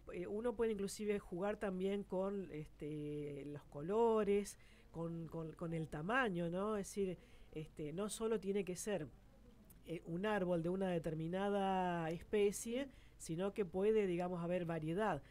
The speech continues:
Como para que le podamos contar, viste que generalmente las mujeres por eso somos más atentas a eso, bueno, a ver,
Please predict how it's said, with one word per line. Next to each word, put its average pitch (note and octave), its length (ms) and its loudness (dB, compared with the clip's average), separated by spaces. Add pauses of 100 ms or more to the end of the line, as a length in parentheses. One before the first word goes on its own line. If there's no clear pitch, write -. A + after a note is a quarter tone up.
(200)
Como F#3 220 0
para G3+ 200 2
que F#3+ 100 0
le G3+ 100 4
podamos B3 480 -4
contar, F#3+ 540 -2 (300)
viste F3+ 200 -2
que F#3 220 0
generalmente G3+ 500 -2
las F#3+ 120 0
mujeres G#3 340 -4
por F#3 160 -4
eso F#3+ 160 -4
somos F#3 180 -4
más F#3+ 220 -4
atentas F#3 420 0
a F3+ 40 2
eso, F3+ 180 -2
bueno, F#3 200 -2
a - 20 -4
ver, G3 240 0